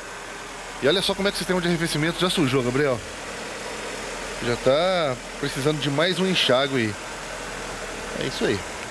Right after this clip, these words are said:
É isso aí, turma. Olha só, já chegaram agora na parte da noite, né? Praticamente agora são quase dezoito horas, tá escuro. Já começou a chegar algumas peças aqui. O Gideone teve que soltar parte da suspensão pra acessar o cárter. Olha só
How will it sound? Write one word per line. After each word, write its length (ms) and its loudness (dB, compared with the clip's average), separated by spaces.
É 80 4
isso 180 2
aí, 80 4
turma. 340 2
Olha 160 2
só, 300 2
já 100 0
chegaram 600 2
agora 320 2
na 100 0
parte 400 0
da 200 0
noite, 560 0
né? 100 -2
Praticamente 520 -2
agora 260 0
são 460 -2
quase 460 -2
dezoito 440 0
horas, 300 0
tá 120 -4
escuro. 640 0
Já 100 -2
começou 260 -2
a 20 -2
chegar 200 0
algumas 300 -2
peças 360 0
aqui. 160 -2
O 80 4
Gideone 400 2
teve 180 0
que 80 -10
soltar 640 0
parte 260 0
da 100 0
suspensão 520 0
pra 120 0
acessar 380 2
o 40 0
cárter. 500 0
Olha 160 4
só 360 0